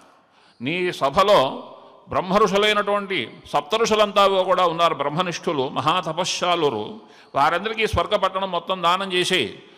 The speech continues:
నువ్వు ఇంకా ఉన్నతమైన స్థితిని పొందుతావు అన్నాడు. ఆ నృత్యములు, వైభవములు అన్నీ ఆపేశాడు. అందరినీ పిలిచాడు. కామధేను ఒకడికి, తన చేతిలో ఉన్నాయి కదా ఇప్పుడు ప్రస్తుతం తన అధీనంలో ఉన్నాయి, చింతామణి ఒకడికి, ఐరావతం ఒకడికి, ఉచ్చేశ్వరం ఒకడికి,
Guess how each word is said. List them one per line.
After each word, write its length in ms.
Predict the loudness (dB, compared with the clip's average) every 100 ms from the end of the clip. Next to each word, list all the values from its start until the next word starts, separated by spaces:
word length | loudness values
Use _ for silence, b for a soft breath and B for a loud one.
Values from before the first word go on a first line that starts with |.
| B -8
నువ్వు 80 | -6
ఇంకా 240 | 0 0
ఉన్నతమైన 400 | 0 0 -2 -2
స్థితిని 340 | -4 -6 -6
పొందుతావు 420 | -6 -2 0 2 2
అన్నాడు. 300 | 0 -4 -8 -20 -20 B B B 0
ఆ 340 | 0 0 -18 -16
నృత్యములు, 640 | -10 -8 -6 -4 -2 -4 -2
వైభవములు 480 | -2 -2 -2 0 -2
అన్నీ 180 | -2
ఆపేశాడు. 600 | 0 0 -2 0 0 0 -2 -14 -20 B B
అందరినీ 340 | -4 -2 -2
పిలిచాడు. 340 | -4 -2 -2 0
కామధేను 500 | 0 0 0 -2 0
ఒకడికి, 480 | -2 -4 -4 -6 -8 -20 _ -8
తన 100 | -6
చేతిలో 340 | -4 -4 -2 -2
ఉన్నాయి 240 | 0 0
కదా 140 | 2
ఇప్పుడు 160 | 0 -2
ప్రస్తుతం 340 | -6 -4 -4
తన 160 | -4 -2
అధీనంలో 480 | 0 0 0 0 0
ఉన్నాయి, 300 | 0 -4 -8 -16 -20 B B B -20 -6 -4
చింతామణి 440 | 0 2 2 2
ఒకడికి, 460 | 2 0 0 -4 -4 -4
ఐరావతం 540 | 0 4 4 2 0
ఒకడికి, 340 | 0 -2 -2 -4
ఉచ్చేశ్వరం 580 | -4 -2 -2 0 -2
ఒకడికి, 540 | -2 -2 -2 -2 -4